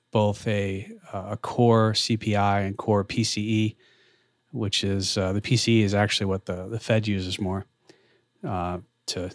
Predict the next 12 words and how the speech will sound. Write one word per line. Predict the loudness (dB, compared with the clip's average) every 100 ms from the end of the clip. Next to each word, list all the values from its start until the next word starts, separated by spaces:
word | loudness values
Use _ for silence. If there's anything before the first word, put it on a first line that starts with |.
| -14 -10
to | -6
sort | -4 -4
of |
gauge | -4 -4 -4
things. | -2 -2 -2 -4 -8 _ _ _ _ _ 0
And | 6
then | 8
they | 8 6
look | 4 4
at | 4 6 4 0 -10 -20 _ _ _ _ _ _ _ _ _ -8
a, | -4 -4 -4
uh, | -4 -6